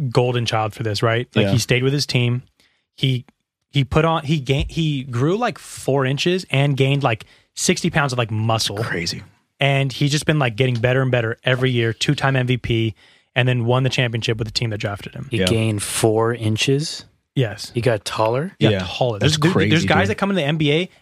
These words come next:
Speaker 1: at six six, and they, and then they're, like, they go to, like, six nine.
Speaker 2: Yeah.
Speaker 3: Is that,
Speaker 2: It's wild.
Speaker 3: like, they're just bones are extending 'cause they're, like,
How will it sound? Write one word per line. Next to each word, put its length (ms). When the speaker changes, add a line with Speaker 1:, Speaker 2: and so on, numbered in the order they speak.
Speaker 1:
at 100
six 240
six, 380
and 80
they, 160
and 180
then 140
they're, 160
like, 180
they 120
go 120
to, 60
like, 160
six 200
nine. 340
Speaker 2:
Yeah. 240
Speaker 3:
Is 180
that, 320
Speaker 2:
It's 80
wild. 240
Speaker 3:
like, 240
they're 160
just 320
bones 520
are 100
extending 680
'cause 160
they're, 100
like, 160